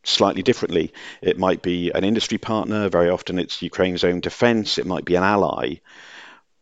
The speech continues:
but it's that collective defense, and obviously something that's at the very heart of nato's alliance, uh, that I think the collective defense element shows, again, the power of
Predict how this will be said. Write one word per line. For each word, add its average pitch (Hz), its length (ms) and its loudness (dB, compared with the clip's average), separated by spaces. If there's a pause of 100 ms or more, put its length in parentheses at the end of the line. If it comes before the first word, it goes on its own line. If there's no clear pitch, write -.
(120)
but 107 160 6
it's 107 260 4
that 113 360 2 (440)
collective 101 760 2
defense, 87 540 -2
and 85 220 -4
obviously 95 320 -2
something 92 240 -2
that's 82 180 -2
at - 60 -2
the - 60 -12
very 98 180 6
heart 95 280 2
of 87 80 -2
nato's 95 540 0 (480)
alliance, 98 720 4 (300)
uh, 87 400 -2
that 95 360 4
I 92 100 -4
think 104 140 0
the - 40 -2
collective - 460 2
defense 95 420 0
element 87 440 2
shows, 95 640 2
again, 92 220 2
the 90 80 2
power 92 500 0
of 82 320 0